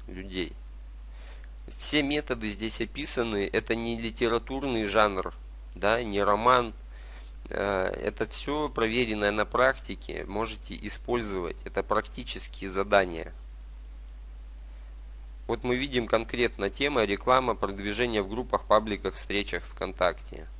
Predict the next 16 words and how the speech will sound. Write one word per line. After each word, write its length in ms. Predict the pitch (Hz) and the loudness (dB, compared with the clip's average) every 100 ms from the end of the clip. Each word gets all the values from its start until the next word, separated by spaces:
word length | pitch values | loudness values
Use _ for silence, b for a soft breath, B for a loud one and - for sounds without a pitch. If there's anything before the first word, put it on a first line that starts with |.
| - - - - - - - - - - - - - - | -14 -14 -14 -14 -14 -12 -14 -14 -14 -14 -12 -12 -12 -2
Это 240 | - 131 131 | 2 4 4
делал 420 | 127 139 131 127 | 6 6 8 8
я, 220 | 123 143 | 8 8
это 220 | 139 - | 6 2
делали 460 | 107 110 117 107 104 | 2 4 6 6 4
многие 500 | 107 117 117 98 98 | 2 0 0 -2 -4
люди. 380 | 101 107 90 80 - - - - - - - - - - - - - - | -4 -6 -6 -6 -8 -12 -14 -14 -14 -14 -14 -14 -14 -14 -14 -14 -12 -4
Делайте 520 | 104 135 131 127 127 | 2 6 4 2 -4
и 40 | |
вы, 220 | 131 147 160 | -2 -2 -2
будет 380 | 113 123 117 | -4 -4 -6
результат. 640 | 98 101 92 92 - 80 78 - - - - - | -4 -6 -4 -8 -2 -2 -2 -10 -14 -14 -14 -12
У 60 | 92 | 0
нас 300 | 117 131 - | 2 2 0
он 140 | 104 | -4
есть. 460 | 98 85 78 - | -4 -6 -8 -8